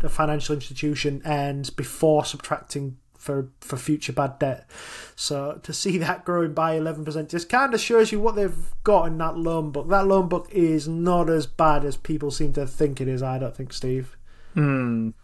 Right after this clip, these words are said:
Speaker 2: No, I don't think it's as bad as people seem to think it is, including Jamie Dimon, actually, who has been talking about economic hurricanes for a while. I heard them talking about this on Motley Fool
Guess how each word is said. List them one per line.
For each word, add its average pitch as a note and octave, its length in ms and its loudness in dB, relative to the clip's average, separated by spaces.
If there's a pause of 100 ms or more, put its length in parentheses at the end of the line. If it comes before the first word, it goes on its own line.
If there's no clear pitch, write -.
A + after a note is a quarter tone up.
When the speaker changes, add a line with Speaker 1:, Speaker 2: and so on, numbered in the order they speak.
(600)
Speaker 2:
No, E3+ 440 2
I F3 140 2
don't E3 200 0
think C#3 220 -12
it's C#3 140 -8
as B2+ 100 -10
bad C3 240 -2
as C#3 80 -8
people C#3+ 180 -4
seem D3 140 -2
to D3 80 -2
think D3 180 -2
it D3 80 -4
is, F3 140 -4
including A#3+ 520 -4
Jamie G3+ 260 -6
Dimon, F3+ 440 0
actually, D3+ 360 -6
who E3 140 -2
has E3+ 200 2
been F3 160 -4
talking F3 340 -2
about D3 320 2
economic C3+ 500 -2
hurricanes B2+ 640 0
for B2+ 220 -6
a B2+ 80 2
while. B2+ 560 0
I D#3 220 4
heard A3+ 180 0
them G3+ 100 -6
talking F3+ 180 -2
about F#3 120 6
this D#3+ 140 -4
on E3+ 80 -4
Motley E3 240 0
Fool D#3 340 4